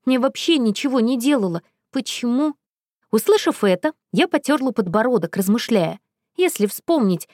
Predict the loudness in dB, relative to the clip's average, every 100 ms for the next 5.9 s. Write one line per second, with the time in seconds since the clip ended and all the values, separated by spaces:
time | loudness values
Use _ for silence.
0 | _ -4 0 2 4 2 0 -2 0 2
1 | 0 -2 0 2 2 0 0 2 0 -2
2 | _ _ _ -4 2 2 2 0 0 0
3 | 0 2 0 0 0 2 2 0 -2 -4
4 | -4 _ -2 0 2 2 2 2 2 0
5 | 0 -2 0 2 2 2 -2 -4 -12